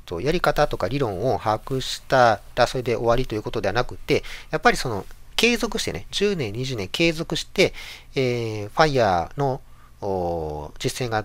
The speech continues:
続けられるかどうかっていうところがすごく大事なので、そのやっぱり実行できるように、えー、ちゃんとアドバイスしてあげる。で、そういう環境づくりも大事かなと思います。で、これはもう本当に愚直なアドバイスです。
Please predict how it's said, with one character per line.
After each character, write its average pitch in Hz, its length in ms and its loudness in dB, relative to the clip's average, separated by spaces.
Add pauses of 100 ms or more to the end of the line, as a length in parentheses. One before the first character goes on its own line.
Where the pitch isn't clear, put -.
続 110 160 -2
け - 80 0
ら 104 80 8
れ 202 60 6
る - 80 -2
か 120 80 6
ど 101 100 2
う - 20 0
か - 120 -2
っ - 20 -6
て - 140 -8
い - 20 -4
う - 20 -6
と 214 80 0
こ 240 100 2
ろ 240 80 4
が 139 100 6
す - 80 -4
ご 107 80 -4
く - 100 -6
大 80 160 0
事 - 140 -8
な 67 80 -8
の 65 80 -10
で、 78 300 -4 (320)
そ - 120 -6
の 98 60 -4
や 95 60 -2
っ - 40 -14
ぱ 151 80 4
り - 60 0
実 - 240 -2
行 208 240 4
で 196 80 2
き 196 160 0
る 185 240 2 (160)
よ 160 160 4
う 185 60 -2
に、 233 300 -4
え 123 40 -6 (120)
ー、 85 40 -6
ち - 80 -4
ゃ 104 80 2
ん 90 40 -10
と 76 160 -2 (140)
ア 98 60 0
ド 87 80 -4
バ 76 100 -6
イ - 40 -8
ス - 40 -6
し - 60 -8
て - 100 -8
あ - 60 -8
げ 69 80 -10
る。 - 80 -10 (180)
で、 143 80 -6
そ 190 220 4
う - 20 6
い 175 40 4
う 175 60 2
環 185 240 4
境 165 160 2
づ 156 140 -4
く - 140 -8
り 147 100 -2
も 233 180 -2 (100)
大 87 180 0
事 - 80 -12
か - 80 -10
な 69 200 -8
と 71 200 -10
思 78 120 -10
い 73 40 -10
ま 69 100 -8
す。 - 80 -6 (400)
で、 143 80 -4
こ 233 140 0
れ 247 80 2
は 269 200 10 (300)
も - 40 -8
う - 20 -2
本 170 100 0
当 160 60 0
に 131 80 2
愚 139 80 2
直 170 280 4
な 240 140 8
ア 123 60 10
ド 110 100 0
バ 80 120 0
イ - 40 -6
ス - 80 -10
で - 80 -12
す。 - 120 -10